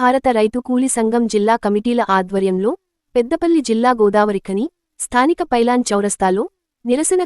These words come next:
కార్యక్రమం చేయడం జరిగింది. ఈ సందర్భంగా ఐఎఫ్టియు రాష్ట్ర అధ్యక్షులు ఐ కృష్ణ,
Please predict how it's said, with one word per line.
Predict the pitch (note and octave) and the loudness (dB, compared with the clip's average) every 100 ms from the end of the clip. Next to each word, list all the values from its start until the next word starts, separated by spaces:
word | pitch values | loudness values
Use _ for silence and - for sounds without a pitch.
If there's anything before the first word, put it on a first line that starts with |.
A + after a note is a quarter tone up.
| - | 2
కార్యక్రమం | A#3 B3+ C4 B3+ B3+ B3 | 2 2 0 2 2 2
చేయడం | G#3+ G#3 A3+ G3+ | 2 2 0 -2
జరిగింది. | F#3 F#3 F#3 F3+ F3 _ _ _ _ | -4 -2 -2 -4 -6 _ _ _ _
ఈ | C4 B3 | -2 0
సందర్భంగా | B3+ C4+ C#4+ D4+ D4 B3+ A#3 | 0 0 0 -2 0 2 2
ఐఎఫ్టియు | A#3+ - C4+ B3+ A#3 | 0 0 -2 0 0
రాష్ట్ర | G3+ - B3+ G3+ | -2 -2 -4 -2
అధ్యక్షులు | F#3 G3 - G3 A3+ - _ _ _ | -4 -4 -4 -4 -4 -6 _ _ _
ఐ | A3+ A#3+ | -2 0
కృష్ణ, | A#3 G#3+ | -2 -2